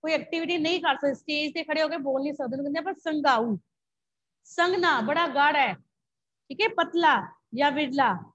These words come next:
संयोग, ठीक है, संयोग मिलना, विंजोग विछड़ना, संजोग मिलना, विंजोग विछड़ना। सांझ, सांझ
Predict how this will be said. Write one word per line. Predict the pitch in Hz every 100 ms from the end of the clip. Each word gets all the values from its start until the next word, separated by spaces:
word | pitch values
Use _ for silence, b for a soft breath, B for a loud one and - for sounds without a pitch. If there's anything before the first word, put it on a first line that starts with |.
| _ _ _ 330
संयोग, | 330 294 294 285 311 226 - - _ _
ठीक | 277 370
है, | 440 440 - _ _ _ _
संयोग | 330 330 302 311 320
मिलना, | 302 320 339 302 202 208
विंजोग | 269 302 277 277 311 381 - _ -
विछड़ना, | 233 277 - 359 349 320 226 170 - _ _ _
संजोग | 277 262 233 240 262 349 - - _ 233
मिलना, | 247 254 285 392 403 -
विंजोग | 262 254 262 294 415 320
विछड़ना। | 240 262 - 302 277 233 175 - _ _ _ _ _ _ _ _ _ _ _
सांझ, | - 330 330 311 196
सांझ | - 262 269